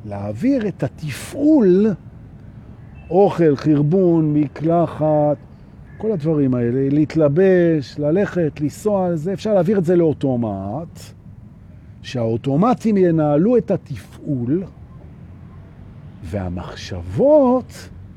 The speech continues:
לא יתעסקו עם התפעול, לא יתעסקו עם ההישרדות, לא יתעסקו עם העבר, כי הוא היה מדויק, ואמרנו עליו תודה.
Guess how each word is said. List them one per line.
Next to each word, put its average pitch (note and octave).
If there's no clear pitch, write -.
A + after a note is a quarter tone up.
לא A3
יתעסקו B3+
עם E3+
התפעול, G#2+
לא F#3+
יתעסקו A#3
עם G3+
ההישרדות, A#2
לא A#3
יתעסקו B3
עם G#3
העבר, A#2+
כי -
הוא A#2+
היה C3
מדויק, A#2+
ואמרנו A2
עליו G#2+
תודה. F2+